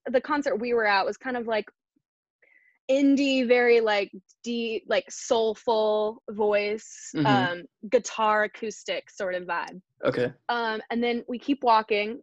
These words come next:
Speaker 1: and then we get to a rave where the neon
Speaker 2: <laughs>
Speaker 1: people are going.
Speaker 2: Two tree stumps over.
Speaker 1: <laughs> Yeah. And I'm
Speaker 2: <laughs>
Speaker 1: like, the vibe just completely changed. It was like, I mean,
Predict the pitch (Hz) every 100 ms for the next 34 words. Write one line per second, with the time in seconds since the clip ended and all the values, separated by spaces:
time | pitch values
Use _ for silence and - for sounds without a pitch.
0 | - 233 240 240 240 233 - 247 214 208
1 | 208 202 - _ _ _ _ _ _ 269
2 | 240 254 233 185 190 277 - _ - 226
3 | 226 240 254 277 269 226 254 220 202 190
4 | 185 196 185 180 175 214 254 _ - 160
5 | 170 - 147 147 143 139 147 - - _
6 | - - _ - - 320 - - - _
7 | _ _ _ 302 - 330 247 196 - -
8 | - 143 349 359 349 320 _ 294 349 294
9 | 294 311 330 370 - 349 311 - 277 254
10 | 254 220 254 196 160 - - 196 233 233
11 | 226 220 214 208 _ - 262 233 233 247